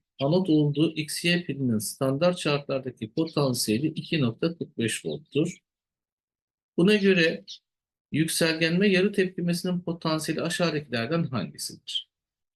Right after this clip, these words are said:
Arkadaşlar X yükselgenme potansiyelini yazalım. Çünkü anotsa yükselgenmesi lazım. X iki artı, artı iki elektron.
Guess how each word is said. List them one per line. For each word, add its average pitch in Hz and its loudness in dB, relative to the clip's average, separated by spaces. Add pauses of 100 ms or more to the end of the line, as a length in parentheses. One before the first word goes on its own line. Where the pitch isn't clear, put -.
(160)
Arkadaşlar 208 2
X 208 0
yükselgenme 180 2
potansiyelini 165 0 (1200)
yazalım. 123 0 (100)
Çünkü - -6 (440)
anotsa 139 0
yükselgenmesi 131 0
lazım. 90 -2 (760)
X - 0 (280)
iki - 0
artı, 110 -2
artı - -6
iki - -4
elektron. 147 0